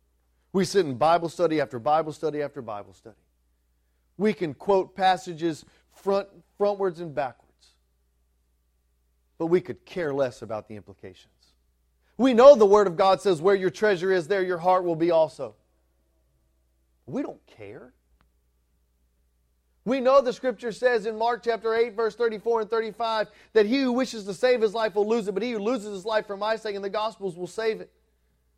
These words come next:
We know that Jesus said, "Many will say to me,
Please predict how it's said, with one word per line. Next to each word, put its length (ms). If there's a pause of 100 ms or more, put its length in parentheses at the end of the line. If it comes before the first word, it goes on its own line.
(760)
We 180
know 300
that 220
Jesus 440
said, 360 (360)
"Many 260
will 180
say 240
to 80
me, 260